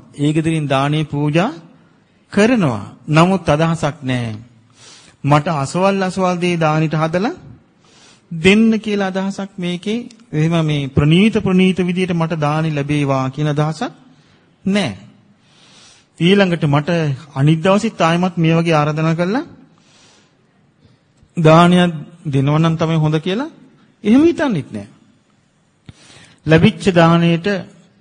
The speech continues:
ගිජු නොවි, මුලා නොවි, ඒක හිත බැස ගන්න නැතුව ආදීනෝ දකිමින් නිස්සරණ ප්‍රඥාවෙන් යා ඒක වළඳනවා. ඉතින් අහනවා ජීවක මේක නිවැරදි ලෙස දානි වැළඳීමක් නෙමෙයිද කියලා අහනවා.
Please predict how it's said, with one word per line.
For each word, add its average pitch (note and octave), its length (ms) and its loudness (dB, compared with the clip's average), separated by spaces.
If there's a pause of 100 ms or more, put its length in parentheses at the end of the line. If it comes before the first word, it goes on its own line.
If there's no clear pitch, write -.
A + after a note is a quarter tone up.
(540)
ගිජු D3+ 340 4
නොවි, A#2+ 320 4 (360)
මුලා D#3 460 4
නොවි, B2+ 300 2 (120)
ඒක D3 200 -2
හිත D3+ 220 -4
බැස B2+ 220 -2
ගන්න C3 280 -2
නැතුව A#2+ 300 -2 (280)
ආදීනෝ C3 540 0
දකිමින් B2 500 -6
නිස්සරණ B2+ 500 -4
ප්‍රඥාවෙන් A#2 720 -6
යා D#3 180 -4
ඒක D#3 140 -8
වළඳනවා. D3+ 560 -6 (1120)
ඉතින් D#3+ 260 -8
අහනවා D3+ 280 -2
ජීවක E3+ 440 -2
මේක F#3 300 -2 (840)
නිවැරදි G3 480 4
ලෙස G3+ 200 -2
දානි F#3 340 0
වැළඳීමක් G#3 400 0
නෙමෙයිද F3+ 380 2
කියලා G#2 260 -12
අහනවා. G#2 220 -14